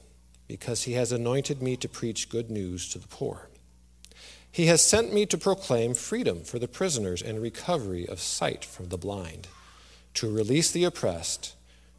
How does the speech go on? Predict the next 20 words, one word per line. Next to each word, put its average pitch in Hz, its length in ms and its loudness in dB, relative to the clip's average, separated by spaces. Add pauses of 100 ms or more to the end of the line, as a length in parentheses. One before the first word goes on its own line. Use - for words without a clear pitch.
(120)
to - 100 -10
proclaim 139 540 2
the 147 80 4
year 92 320 0
of 87 140 -10
the - 60 -10
Lord's 85 320 -4
favor." 87 440 -8 (2250)
Then 175 100 -4
he 202 80 0
rolled 214 240 6
up 240 160 2
the - 80 0
scroll, - 400 -4 (880)
gave 147 180 8
it 135 140 4
back 202 320 6
to - 80 0
the 190 140 4
attendant, 85 580 -2